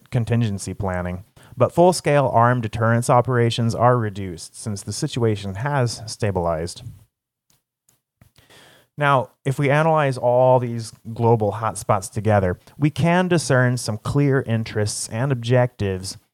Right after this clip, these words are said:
of the major powers using P M Cs to project influence. So we, we talked about Russia.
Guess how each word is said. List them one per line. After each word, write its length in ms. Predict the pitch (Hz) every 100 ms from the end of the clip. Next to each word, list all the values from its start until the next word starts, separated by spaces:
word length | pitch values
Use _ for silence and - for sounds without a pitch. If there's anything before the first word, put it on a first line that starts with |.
| - - -
of 160 | 131
the 80 | 139
major 320 | 131 135 127
powers 640 | 120 117 113 110 98 95 -
using 460 | 110 143 127 117
P 240 | 110 117 113
M 140 | 107
Cs 360 | - 110 110 -
to 80 |
project 460 | - 107 107 95 -
influence. 680 | 98 92 90 80 80 - - - - - _ _ _ _ -
So 140 | 131
we, 120 | 135
we 220 | 147 147
talked 300 | 143 156 151
about 180 | 151 147
Russia. 720 | 123 123 113 113 101 90 101